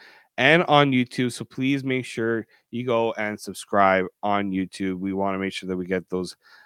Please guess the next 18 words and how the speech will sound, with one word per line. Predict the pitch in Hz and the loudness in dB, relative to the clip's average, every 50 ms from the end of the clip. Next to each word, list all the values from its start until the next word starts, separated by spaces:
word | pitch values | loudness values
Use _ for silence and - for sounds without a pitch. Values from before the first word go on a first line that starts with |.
| _ _ | _ _
subscriptions | _ - - 127 - - - 190 175 - - 175 170 165 151 - | _ -4 -4 -4 0 2 4 4 4 4 4 2 2 2 4 8
up. | 139 143 143 131 - _ _ _ _ _ _ - | 10 10 10 8 6 _ _ _ _ _ _ 0
Make | 127 139 131 | 0 2 2
sure | - 156 147 | 4 4 4
you | 147 | 6
leave | 147 147 143 | 6 6 6
us | 143 143 135 - - _ _ - | 6 4 2 0 -6 _ _ -10
a | - 110 | -8 -6
review | 113 110 113 123 120 117 110 101 104 127 175 196 170 151 117 92 90 104 _ - | -6 -2 0 0 0 0 -2 -2 0 4 8 10 10 10 10 6 2 -2 _ 0
on | 104 101 101 101 | 0 2 2 2
iTunes | 98 98 98 98 92 - - 110 117 123 123 123 | 2 2 0 0 -2 -2 -2 -2 0 0 0 0
and | 110 98 | 0 0
wherever | 95 92 92 90 95 | 0 0 -2 -2 -4
you | 90 | -4
get | 90 - | -6 -6
your | 67 90 90 | -6 -8 -10
podcasts | - - 101 98 98 98 - - 101 98 92 87 - - | -4 0 2 2 2 2 0 0 0 0 0 0 -4 -6
from. | - - 95 101 117 123 | -2 0 2 2 2 0